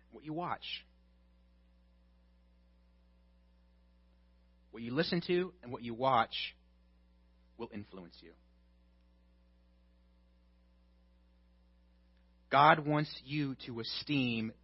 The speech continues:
those whom fear him. It's very straightforward. And it indicates whether or not you are a true worshiper. The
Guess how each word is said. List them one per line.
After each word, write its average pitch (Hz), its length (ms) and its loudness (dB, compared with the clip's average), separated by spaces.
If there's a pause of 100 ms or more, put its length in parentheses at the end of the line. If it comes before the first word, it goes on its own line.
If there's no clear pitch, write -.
(120)
those 123 440 -2 (160)
whom 107 200 -8 (120)
fear 98 200 -6
him. 90 320 -16 (1900)
It's - 80 -20
very 117 140 -2
straightforward. 87 580 -10 (2750)
And 110 100 -12
it - 80 -10
indicates 143 600 -4
whether 120 240 -2
or 131 40 -4
not 107 280 -4 (160)
you 101 160 -12
are 95 40 -10
a 95 40 -14
true 90 180 -20
worshiper. 90 440 -16 (2000)
The 147 80 6